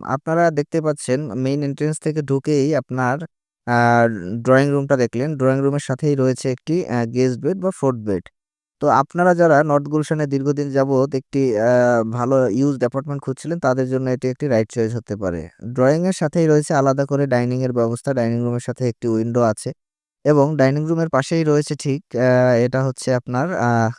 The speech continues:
কিচেন রুম। কিচেন রুমের সাথে সার্ভেন্ট ওয়াশরুমের ব্যবস্থা আছে এবং ওয়াল ক্যাবিনেট করাই আছে। তো অ্যাপার্টমেন্টটি আপনারা যারা ভিজিট করতে আগ্রহী, স্ক্রিনে দেওয়া নাম্বারে যোগাযোগ করবেন। এটা হচ্ছে থার্ড বেড। থার্ড বেডের সাথেও দেখতে পাচ্ছেন যে, আহ,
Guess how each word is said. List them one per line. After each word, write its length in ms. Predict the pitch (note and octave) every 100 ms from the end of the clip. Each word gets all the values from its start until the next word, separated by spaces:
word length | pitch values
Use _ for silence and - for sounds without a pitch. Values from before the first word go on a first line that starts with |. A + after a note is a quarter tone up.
| -
কিচেন 300 | C3+ C#3+ A#2+
রুম। 140 | B2 E3+
কিচেন 300 | C3 C#3 C3
রুমের 200 | B2+ B2+
সাথে 220 | B2 C3+
সার্ভেন্ট 400 | - B2 B2+ B2+
ওয়াশরুমের 400 | A#2+ A#2+ B2 B2+
ব্যবস্থা 420 | A#2+ A2+ A#2 - B2+
আছে 200 | A2+ - C3
এবং 180 | A#2+ B2
ওয়াল 200 | A#2 A#2+
ক্যাবিনেট 420 | - A2+ A#2 B2
করাই 360 | - A#2 A#2+ B2 A#2+
আছে। 240 | - A#2 - _ _ _ _
তো 20 | D3+
অ্যাপার্টমেন্টটি 520 | C#3+ E3+ F#3 F#3+ F#3+
আপনারা 260 | F#3+ F#3 F3+
যারা 160 | F3+ E3
ভিজিট 300 | D3+ D#3 F3
করতে 220 | E3 D#3+
আগ্রহী, 360 | C#3+ D3 E3 D#3
স্ক্রিনে 360 | C#3 - D3 C#3+
দেওয়া 200 | C#3 C#3
নাম্বারে 340 | C3 C3 C3+
যোগাযোগ 380 | C3 B2+ B2+ B2+ -
করবেন। 260 | A2+ B2+ C#3+
এটা 180 | D#3 F3+
হচ্ছে 180 | F3 F#3
থার্ড 260 | E3 D3 A#2+
বেড। 180 | G2 - -
থার্ড 240 | C#3 D3
বেডের 320 | D3+ D#3+ E3+
সাথেও 360 | E3+ E3 D3+ E3
দেখতে 240 | D3 - C#3+
পাচ্ছেন 300 | C#3 - C#3
যে, 140 | C3+ C3 B2+
আহ, 280 | A#2+ B2+